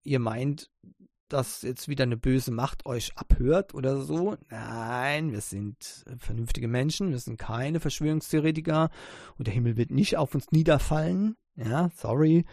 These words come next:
Ähm, aber, ähm, diese Datenübertragung ist ein Fakt. Und die ist grundsätzlich schon mal fragwürdig,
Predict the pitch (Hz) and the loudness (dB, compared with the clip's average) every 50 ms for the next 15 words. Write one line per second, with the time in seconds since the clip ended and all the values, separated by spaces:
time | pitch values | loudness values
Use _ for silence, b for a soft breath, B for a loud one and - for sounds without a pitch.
0 | B B B B B B B B B B B B B _ - 143 135 127 127 131 | B B B B B B B B B B B B B _ -2 0 2 2 2 0
1 | 147 - _ _ 117 117 117 135 147 147 151 147 143 143 143 147 - _ _ - | -2 -8 _ _ -6 -4 -2 0 2 4 4 4 4 2 0 -4 -6 _ _ -6
2 | 120 123 123 127 127 127 127 127 127 139 - - _ _ _ _ _ _ _ _ | -4 -4 -2 -4 -4 -4 -4 -6 -6 -8 -10 -12 _ _ _ _ _ _ _ _
3 | _ _ _ _ _ _ _ _ _ _ _ _ _ _ _ _ _ _ _ _ | _ _ _ _ _ _ _ _ _ _ _ _ _ _ _ _ _ _ _ _
4 | _ _ _ _ _ _ _ _ _ _ _ _ _ - 202 - - - 190 175 | _ _ _ _ _ _ _ _ _ _ _ _ _ -18 -18 -6 2 2 4 4
5 | 165 170 151 151 - 147 123 139 151 180 175 151 143 - - 139 127 135 151 - | 4 0 -2 0 0 2 2 2 0 0 2 2 2 2 2 0 2 2 0 0
6 | - - - - - 131 - - - 135 - - - - - - - - _ _ | -4 -8 -8 -4 -4 -4 -4 -2 -2 -2 -2 -2 -6 -10 -18 -20 -20 -20 _ _
7 | _ _ _ _ _ _ _ _ _ _ _ _ _ _ _ _ _ _ _ _ | _ _ _ _ _ _ _ _ _ _ _ _ _ _ _ _ _ _ _ _
8 | _ _ _ _ _ _ _ _ _ _ _ _ - 147 131 135 151 156 156 - | _ _ _ _ _ _ _ _ _ _ _ _ -2 -2 -2 -2 -2 -4 -6 -8
9 | - - - 180 180 160 - - 139 147 - - 202 - - 214 202 202 202 185 | -6 2 4 6 6 6 4 2 0 0 0 -2 -2 0 2 2 2 2 2 0
10 | - - - 185 165 175 - - 196 190 185 185 190 190 185 - - - - - | 0 -2 -2 -2 -2 -2 -2 -4 -4 -4 -2 0 0 -2 -2 -4 -10 -14 -16 -20